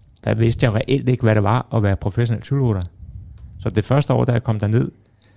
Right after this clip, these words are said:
øh, i Lombardiet rundt, havde jeg super gode ben. Et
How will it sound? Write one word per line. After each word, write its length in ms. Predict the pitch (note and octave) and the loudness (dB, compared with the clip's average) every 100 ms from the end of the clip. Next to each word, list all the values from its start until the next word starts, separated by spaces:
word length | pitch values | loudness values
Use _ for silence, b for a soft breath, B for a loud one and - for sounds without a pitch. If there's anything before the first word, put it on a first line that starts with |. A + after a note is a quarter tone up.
| b b _ - | b b _ -4
øh, 240 | G2+ G2+ - | -2 -2 -2
i 80 | |
Lombardiet 480 | A2+ G2+ - C3 D#3 | -2 -2 0 2 4
rundt, 200 | A#2+ B2+ - _ - | 2 -2 -8 _ -8
havde 220 | G#2 A2+ | -2 0
jeg 80 | G#2 | 0
super 240 | - G2+ | -2 -4
gode 180 | A2 A#2 | 0 0
ben. 260 | C3+ C#3 A#2 _ - - - - - | 2 0 -6 _ -20 -20 -20 -20 -8
Et 160 | A#2+ - | -8 -8